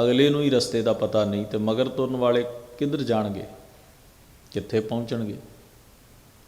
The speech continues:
"ਗੁਰੂ ਜਿਨ੍ਹਾਂ ਕਾ ਅੰਧਲਾ, ਸਿੱਖ ਭੀ ਅੰਧੇ ਕਰਮ ਕਰੇਨ।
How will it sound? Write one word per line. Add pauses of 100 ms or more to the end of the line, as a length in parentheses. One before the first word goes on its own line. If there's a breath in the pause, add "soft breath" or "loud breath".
(1900)
"ਗੁਰੂ
ਜਿਨ੍ਹਾਂ
ਕਾ
ਅੰਧਲਾ, (1040)
ਸਿੱਖ
ਭੀ
ਅੰਧੇ
ਕਰਮ
ਕਰੇਨ।